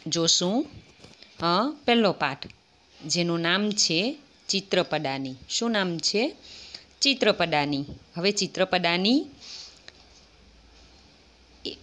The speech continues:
એક, ચિત્રપદાની ટુ, ચિત્રપદાની થ્રી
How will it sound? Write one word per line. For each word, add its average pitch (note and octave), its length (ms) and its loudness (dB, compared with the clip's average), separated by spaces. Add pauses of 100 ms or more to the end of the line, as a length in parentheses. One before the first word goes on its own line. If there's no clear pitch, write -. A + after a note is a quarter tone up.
(140)
એક, G#3 380 4 (1000)
ચિત્રપદાની E3 880 0 (180)
ટુ, A#3 320 2 (2250)
ચિત્રપદાની D#3+ 800 0
થ્રી A#3+ 480 2